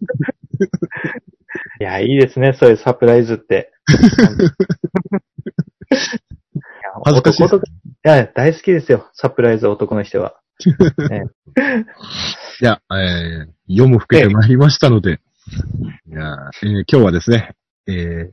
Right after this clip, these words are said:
Speaker 2: 芋太郎競馬ナイトということで、あ、クレイジーホースジャパンをお送りいたしました。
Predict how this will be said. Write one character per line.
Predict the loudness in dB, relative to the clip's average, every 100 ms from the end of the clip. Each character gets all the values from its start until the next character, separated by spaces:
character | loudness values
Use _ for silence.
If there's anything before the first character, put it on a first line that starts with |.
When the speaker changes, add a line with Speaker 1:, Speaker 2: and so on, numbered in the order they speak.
| 0
Speaker 2:
芋 | 4 6
太 | 6 6
郎 | 4
競 | 6 4
馬 | 6 6
ナ | 4
イ | 2
ト | -2
と | -4
い |
う | -4
こ | -6
と | -8
で、 | -8 -10 -8
あ、 | -4
ク | 4
レ | 6
イ | 6
ジ | 4
ー |
ホ | 2 2
ー |
ス | 2
ジ | 2
ャ | 2
パ | 2
ン | 0
を |
お | -2
送 | -2
り | -2
い |
た | -4
し | -6
ま | -10
し | -12
た。 | -18